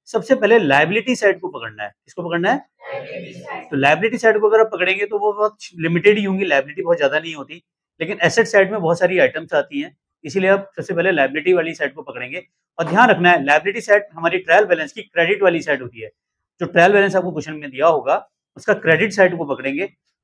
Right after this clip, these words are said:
Speaker 1: और गिनती की items होती हैं। Credit side में देखोगे तो बहुत कम मिलेंगी और debit side में item आपको ज्यादा मिलेंगी। तो question number बारह देखें टीएस Grewal का। <clears throat> Question number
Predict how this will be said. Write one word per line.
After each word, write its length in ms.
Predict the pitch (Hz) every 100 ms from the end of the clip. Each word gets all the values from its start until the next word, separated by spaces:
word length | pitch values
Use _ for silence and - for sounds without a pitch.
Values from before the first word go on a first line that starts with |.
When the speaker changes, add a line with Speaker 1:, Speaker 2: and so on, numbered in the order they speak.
| -
Speaker 1:
और 80 | 151
गिनती 300 | 165 156 160
की 80 | 165
items 340 | 127 127 113
होती 200 | 107 113
हैं। 60 | 113
Credit 260 | 151 175
side 180 | 180 175
में 80 | 180
देखोगे 260 | 160 170 175
तो 100 | 175
बहुत 240 | 147 165 -
कम 100 | 170
मिलेंगी 360 | 143 135 165
और 140 | - 127
debit 240 | 147 196
side 180 | 196 170
में 180 | 170 160
item 240 | 139 143
आपको 220 | 127 202
ज्यादा 280 | 214 131 117
मिलेंगी। 300 | 113 120 170 233 _ _ _ _ -
तो 60 | 196
question 220 | 208 233
number 140 | 240
बारह 280 | 185 139 190
देखें 260 | 196 - 208
टीएस 280 | 180 180 180
Grewal 320 | 175 151 123
का। 140 | 160 196 _ _
<clears throat> 300 | _ _ -
Question 1400 | 214 185 127 _ _ _ _ _ _ _ _ _ 156 190
number 200 | 175 190